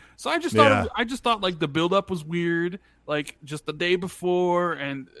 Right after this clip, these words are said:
Speaker 1: super early, but whatever. It's a six-minute trailer. Um, I'm glad they did it, though, because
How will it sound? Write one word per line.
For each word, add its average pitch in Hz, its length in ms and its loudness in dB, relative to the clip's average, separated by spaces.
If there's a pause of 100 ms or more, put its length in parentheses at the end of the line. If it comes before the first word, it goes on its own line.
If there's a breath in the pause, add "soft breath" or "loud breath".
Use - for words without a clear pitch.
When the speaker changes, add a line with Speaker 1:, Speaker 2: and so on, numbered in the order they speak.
(120)
Speaker 1:
super 226 340 -4
early, 170 360 0
but 156 240 -4
whatever. 165 340 2
It's 160 140 -4
a 160 40 -12
six-minute 185 480 -4
trailer. 139 520 -6 (460)
Um, 135 560 -2 (400)
I'm 170 220 4
glad 156 460 2
they 151 120 2
did 156 180 -2
it, 151 160 -2
though, 113 300 -8 (180)
because 143 960 0